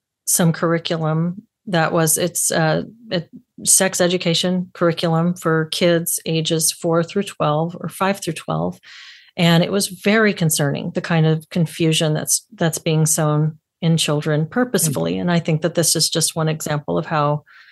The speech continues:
Speaker 1: we're contributing to that through these things. So this, again, it's, this is, this, this whole video was meant to encourage people who are fence sitting and aren't sure if they should go along with something that, that they know in their gut doesn't feel right,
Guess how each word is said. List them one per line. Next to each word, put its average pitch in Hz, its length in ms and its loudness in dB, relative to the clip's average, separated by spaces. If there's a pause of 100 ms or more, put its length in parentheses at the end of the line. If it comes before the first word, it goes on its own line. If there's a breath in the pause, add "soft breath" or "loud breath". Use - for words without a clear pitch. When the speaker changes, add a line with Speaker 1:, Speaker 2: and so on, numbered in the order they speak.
(260 soft breath)
Speaker 1:
we're 165 120 0
contributing 160 560 0
to 190 100 -10
that 160 280 -2 (240)
through 160 220 2
these 160 220 0
things. 170 220 2
So 170 220 4 (340 loud breath)
this, 214 180 2
again, 202 300 6
it's, 185 220 0
this 208 240 0
is, - 280 0 (420)
this, - 380 0 (480)
this 185 200 2
whole 220 180 4
video 180 840 4
was 170 380 -2
meant 170 340 2
to 160 560 2 (360 loud breath)
encourage 190 580 4
people 175 320 0
who 165 280 -2
are 156 140 0
fence 165 400 -2
sitting 165 500 -2
and 180 120 0
aren't 180 280 0
sure 170 200 2
if 165 140 -2
they 160 100 0
should 160 220 -2
go 160 160 2
along 160 300 2
with 156 100 0
something 160 400 -2
that, - 140 -2 (120)
that 180 200 -2
they 170 100 4
know 190 180 6
in 190 80 4
their 175 100 4
gut 160 240 0
doesn't 156 320 -2
feel 151 220 0
right, 160 400 -2